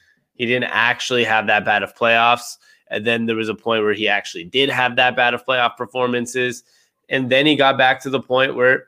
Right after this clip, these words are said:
this year he actually had mostly good playoff performances, won the World Series, played good in all World Series games that he played. And at the end of the day, he kinda cemented himself, especially in baseball. If you can get through one World Series,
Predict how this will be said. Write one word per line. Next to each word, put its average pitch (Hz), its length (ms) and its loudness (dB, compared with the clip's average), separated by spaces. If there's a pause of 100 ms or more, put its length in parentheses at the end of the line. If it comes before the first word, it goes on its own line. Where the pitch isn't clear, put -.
(260)
this 127 260 -4
year 131 200 0
he 117 140 -2
actually 143 600 -2 (240)
had 123 340 0
mostly 135 440 0
good 123 220 0
playoff 120 340 2
performances, 139 560 -4
won 113 220 -4
the 131 100 0
World 127 240 0
Series, 123 260 -2
played 120 280 -4
good 123 100 -2
in 123 100 -4
all 113 300 0
World 123 240 0
Series 120 280 -4
games 110 260 -2
that 110 100 -6
he 104 80 -4
played. 113 460 0 (480)
And 131 360 0 (300)
at 131 100 -6
the 131 60 2
end 139 100 2
of 143 100 0
the 135 80 -2
day, 127 340 0
he 113 100 -8
kinda 127 220 -2
cemented 120 500 -4
himself, 107 380 -4
especially 220 340 0
in 170 140 -2
baseball. 110 460 -2
If - 120 -10
you 277 80 -6
can 285 140 -2
get 147 180 -2
through 135 160 -4
one 107 240 -4
World 107 300 -4
Series, 107 420 -6